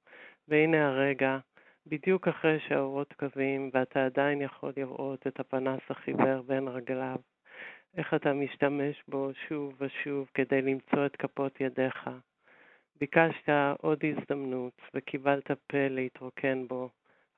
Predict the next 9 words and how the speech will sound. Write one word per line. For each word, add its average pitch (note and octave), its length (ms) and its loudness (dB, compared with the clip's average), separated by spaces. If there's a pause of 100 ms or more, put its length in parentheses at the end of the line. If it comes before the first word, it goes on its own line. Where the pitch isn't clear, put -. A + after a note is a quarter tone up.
אל D3 100 0
תפחד. C#3 520 -10 (760)
הירייה C3+ 680 2
היא C3+ 220 2
רק D3 200 2
כל C#3+ 480 -2
האנשים C3+ 800 -6
המנסים C3 800 -6
לחיות C3+ 520 -10